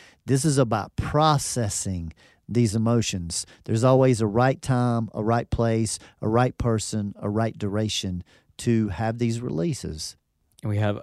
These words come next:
Speaker 2: a vast number of topics that we've covered in previous podcasts. Just look through our catalog.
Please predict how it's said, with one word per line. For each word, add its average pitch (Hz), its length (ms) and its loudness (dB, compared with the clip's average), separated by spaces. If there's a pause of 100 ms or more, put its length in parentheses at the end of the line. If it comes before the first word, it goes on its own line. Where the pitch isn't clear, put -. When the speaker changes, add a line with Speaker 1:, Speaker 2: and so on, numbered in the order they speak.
Speaker 2:
a 95 120 -4
vast 95 680 -2
number 90 400 -4
of 85 600 -6
topics 104 420 -4
that 95 120 -6
we've 98 180 -8
covered 151 360 0
in 107 320 0 (340)
previous 92 400 -2
podcasts. 87 680 -6
Just - 200 -12
look 87 140 -6
through 87 160 -4
our 85 80 -4
catalog. 85 600 -2